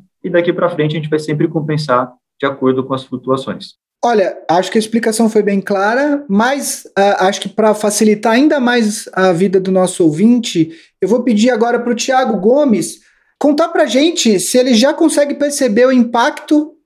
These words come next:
Speaker 2: que o adicional variável de combustível tem nos ganhos dele, enfim, pedir se ele até puder exemplificar,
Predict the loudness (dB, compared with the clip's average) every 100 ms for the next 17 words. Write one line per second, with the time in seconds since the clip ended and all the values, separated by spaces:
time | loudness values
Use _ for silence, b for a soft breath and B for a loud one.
0 | _ 0 4 4 4 0 0 0 2 2
1 | 2 4 2 4 2 2 -2 2 2 0
2 | 0 2 2 2 4 2 2 2 2 2
3 | 2 2 2 2 0 0 -2 0 0 2
4 | 0 0 2 2 4 4 4 2 0 -2
5 | -2 -2